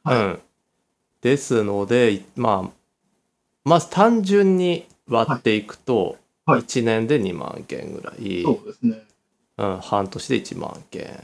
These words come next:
Speaker 1: はい。
Speaker 2: ってことは、まあ、一ヶ月に、ほんと、千から二千ぐらい。
Speaker 1: うん、そうですね。最近は三千前後で推移しております。
Speaker 2: いや、そう。だって昔はほとんど出てなかったですもんね。だからこの、
Speaker 1: <laughs> 本当にね。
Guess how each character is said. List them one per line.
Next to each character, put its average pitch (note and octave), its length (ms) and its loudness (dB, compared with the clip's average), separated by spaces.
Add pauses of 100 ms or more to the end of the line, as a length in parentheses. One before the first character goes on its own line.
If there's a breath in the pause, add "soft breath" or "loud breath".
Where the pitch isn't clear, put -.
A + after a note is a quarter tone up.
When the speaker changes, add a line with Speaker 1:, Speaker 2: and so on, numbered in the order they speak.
(140)
Speaker 1:
は A#2 100 -2
い。 - 40 -14
Speaker 2:
っ - 20 -20 (460)
て E3 100 -4
こ E3 140 -2
と F3+ 120 2
は、 D3 100 6
ま A2 120 2
あ、 G2 60 2
一 F#2+ 160 -4 (120)
ヶ B2 180 2
月 G2+ 300 -2
に、 G2 440 -2 (360)
ほ G2 120 -4
ん - 40 -8
と、 F#2+ 300 -6 (600)
千 - 580 -8
か G#2 100 -2
ら G2 60 0
二 G2 200 -2
千 G2 380 -2
ぐ G2 120 -4
ら - 120 -8
い。 - 120 -16 (400)
Speaker 1:
う F3 40 4
ん、 D3+ 440 6
そ C#3+ 240 0
う A2 40 -12
で A2+ 120 -10
す - 80 -18
ね。 D#3 220 -2
最 F#3+ 280 -4 (140)
近 E3+ 180 0
は D#3+ 100 -2
三 F#3 460 2
千 E3+ 340 4
前 D#3+ 260 0
後 A2+ 120 -2
で A2 260 -8
推 G2+ 100 0
移 F#2+ 40 0
し - 100 4
て D3+ 60 2
お C#3+ 40 6
り B2+ 100 6
ま A#2+ 80 4
す。 - 20 -2
Speaker 2:
い B2 60 2
や、 - 20 6
そ G2 100 4 (100)
う。 - 20 2
だ A2+ 60 -2
っ - 20 -6
て G2 60 -2
昔 A#2+ 440 2
は F3+ 100 6
ほ D3 140 2
と C#3 120 4
ん - 20 4
ど - 80 -2
出 G2 140 -2
て D2+ 100 -12
な D#2 80 -6
か - 100 -12
っ - 20 -20
た - 100 -8
で - 40 -4
す - 100 -6
も A2 100 -2
ん - 20 0
ね。 D3+ 160 0
だ D3 80 4
か C3+ 60 8
ら A#2 100 4
こ F3+ 180 6
の、 G#3 240 8
Speaker 1:
<laughs> - 0 -
本 D#3 240 4
当 B2+ 140 0
に A#2+ 100 4
ね。 B2 240 4